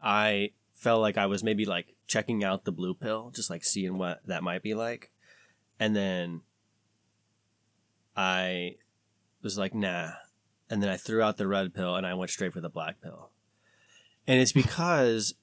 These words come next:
in a way, it's kind of, like, because of what you're saying. That it's this realization in me that things are, in fact, that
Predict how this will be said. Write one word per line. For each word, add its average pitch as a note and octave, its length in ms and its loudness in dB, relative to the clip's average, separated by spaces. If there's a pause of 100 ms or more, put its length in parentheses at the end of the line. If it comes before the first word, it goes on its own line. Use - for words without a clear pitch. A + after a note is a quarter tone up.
(1400)
in B2+ 160 6
a A#2 80 8
way, A2 680 6
it's A2 200 2
kind D#3 380 -2
of, B2 100 -2
like, G#2 240 0 (520)
because A2+ 300 -2
of G2+ 80 0
what G#2+ 160 -2
you're G2 100 -8
saying. A2 540 0 (800)
That A#2+ 240 2 (640)
it's B2 180 2
this A#2+ 300 6 (320)
realization A#2 880 4
in G2 280 -2
me A#2+ 500 2 (540)
that B2+ 200 0
things C3 460 4
are, A#2 580 4
in A2+ 160 0
fact, G#2+ 560 2
that A2+ 680 0